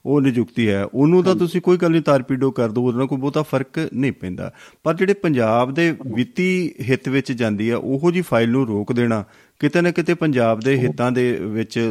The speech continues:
Speaker 1: ਲੱਤ ਮਾਰਨ ਵਾਲੀ ਗੱਲ ਹੋ ਜਾਂਦੀ ਹੈ।
Speaker 2: ਲੋਕਾਂ
Speaker 1: ਜੀ।
Speaker 2: ਨਾਲ, ਲੋਕਾਂ ਨਾਲ ਉਹ ਮਤਲਬ
Speaker 1: ਲੋਕਾਂ,
Speaker 2: ਉਹ ਇੱਕ
Speaker 1: ਹਾਂ,
Speaker 2: ਕਿਸਮ ਦਾ
Speaker 1: ਲੋਕਾਂ ਦਾ, ਲੋਕਾਂ ਦਾ ਨੁਕਸਾਨ ਆ ਜੀ।
Speaker 2: ਲੋਕਾਂ ਨਾਲ ਧਰੋ। ਦੂਸਰੇ ਪਾਸੇ, ਅ, ਇਹਨਾਂ ਨੇ ਬਹੁਤ ਸਾਰੇ ਲੋਕਾਂ ਨੂੰ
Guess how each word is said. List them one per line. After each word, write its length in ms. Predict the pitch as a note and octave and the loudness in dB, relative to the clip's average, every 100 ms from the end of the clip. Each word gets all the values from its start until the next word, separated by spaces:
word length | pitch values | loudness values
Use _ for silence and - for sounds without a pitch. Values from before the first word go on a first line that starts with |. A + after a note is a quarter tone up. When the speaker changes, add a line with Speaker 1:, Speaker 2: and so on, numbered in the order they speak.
| F#2 | -2
Speaker 1:
ਲੱਤ 240 | G2+ - C#3 | -2 -2 0
ਮਾਰਨ 260 | C3+ G#2 | -2 -2
ਵਾਲੀ 180 | G#2 G2+ | -4 -4
ਗੱਲ 200 | G2 G2 | -6 -6
ਹੋ 140 | F#2+ F#2+ | -8 -8
ਜਾਂਦੀ 180 | G#2 | -4
ਹੈ। 60 | B2+ | -2
Speaker 2:
ਲੋਕਾਂ 260 | E3 - E3+ | -2 0 2
Speaker 1:
ਜੀ। 60 | |
Speaker 2:
ਨਾਲ, 180 | C#3 G2+ - - | 2 -2 -10 -6
ਲੋਕਾਂ 400 | C3+ - E3 D#3+ | -4 -4 -4 -2
ਨਾਲ 240 | D#3 C3 | 0 0
ਉਹ 420 | A#2+ A2+ A2+ G#2+ - - | -2 -4 -6 -6 -8 -8
ਮਤਲਬ 320 | A2+ G#2+ G#2+ | -4 -2 -2
Speaker 1:
ਲੋਕਾਂ, 300 | F#2 A#2 G#2+ | 0 0 0
Speaker 2:
ਉਹ 100 | G2 | -2
ਇੱਕ 140 | F#2+ - | -4 -4
Speaker 1:
ਹਾਂ, 80 | G#2+ | -2
Speaker 2:
ਕਿਸਮ 20 | |
ਦਾ 60 | |
Speaker 1:
ਲੋਕਾਂ 380 | A#2 D#3 E3+ G#3 | 2 0 2 0
ਦਾ, 200 | B2+ - A2 | 0 -4 -6
ਲੋਕਾਂ 300 | B2 - A#2 | -6 -4 -6
ਦਾ 80 | |
ਨੁਕਸਾਨ 360 | G#2 G2+ F#2 F#2+ | -6 -10 -12 -14
ਆ 40 | |
ਜੀ। 160 | - _ _ _ - | -18 _ _ _ -8
Speaker 2:
ਲੋਕਾਂ 260 | B2 - D#3 | -8 -4 -4
ਨਾਲ 160 | D3+ | -4
ਧਰੋ। 300 | A#2+ C3+ A#2 | -6 -6 -6
ਦੂਸਰੇ 340 | B2+ D3+ - G3 | -4 -4 -2 -2
ਪਾਸੇ, 500 | F#3+ F3+ G#3 G#3 G3 | -2 -2 -2 0 -2
ਅ, 240 | - E3+ | -4 -4
ਇਹਨਾਂ 280 | E3+ E3 F#3+ | 0 0 0
ਨੇ 360 | F#3+ F#3+ F#3 E3+ C#3+ | -2 0 -2 -2 -2
ਬਹੁਤ 260 | B2 E3 | -2 -2
ਸਾਰੇ 380 | F3+ F3 E3+ D#3+ | -2 0 0 -2
ਲੋਕਾਂ 380 | C3 B2+ - D#3 | -6 -6 -4 -2
ਨੂੰ 300 | C3 A#2 | -2 -6